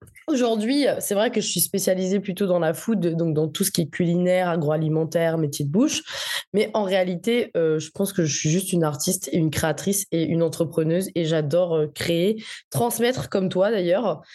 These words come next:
Et, euh, et donc, ce blog, ça m'a permis en fait de, d'écrire, de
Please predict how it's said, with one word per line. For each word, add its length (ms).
Et, 280
euh, 580
et 320
donc, 180
ce 120
blog, 320
ça 240
m'a 180
permis 360
en 100
fait 300
de, 180
d'écrire, 540
de 380